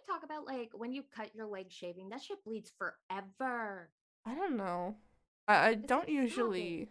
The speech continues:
Speaker 1: Get some help.
Speaker 2: I don't usually nick myself, which is surprising 'cause I
Speaker 1: I
Speaker 2: recently
Speaker 1: haven't in a long
Speaker 2: changed
Speaker 1: time.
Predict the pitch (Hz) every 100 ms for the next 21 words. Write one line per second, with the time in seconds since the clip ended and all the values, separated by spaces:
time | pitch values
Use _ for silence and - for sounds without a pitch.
0 | - 311 - 269 208 185 175 _ _ _
1 | - 220 311 214 214 220 196 - - 180
2 | 165 214 165 156 220 - - - _ 233
3 | 233 247 233 269 262 240 190 208 202 202
4 | 208 208 196 208 320 190 185 190 190 -
5 | 175 180 185 220